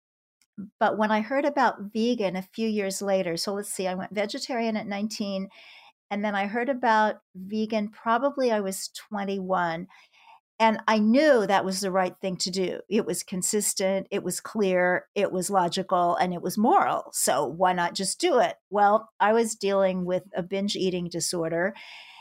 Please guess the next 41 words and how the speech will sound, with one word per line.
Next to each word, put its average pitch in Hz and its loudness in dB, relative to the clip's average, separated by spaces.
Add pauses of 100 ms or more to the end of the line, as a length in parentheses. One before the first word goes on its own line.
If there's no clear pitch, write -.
(180)
and 208 2
I 208 4
would 214 0
be 220 -2
vegan 202 -4
for 180 -6
a 180 0
while, 226 6
and 180 0
then 175 -2
I 175 0
would 170 -6
go 175 0
off 175 0
on 170 -8
an 180 -6
eating 196 -2
binge, 185 -2
and 175 -4
I'd 170 -4
be 170 -2
at 170 -2
a 170 -4
seven 180 -2
eleven 185 -2
in 175 -6
the 175 -6
middle 180 -4
of 175 -4
the 180 -6
night 208 0
reading 180 -4
the 175 -4
labels, 226 4
and 170 -8
everything 190 -8
had 180 -4 (120)
whey 185 0
in 190 -2
it 185 0
or 170 -4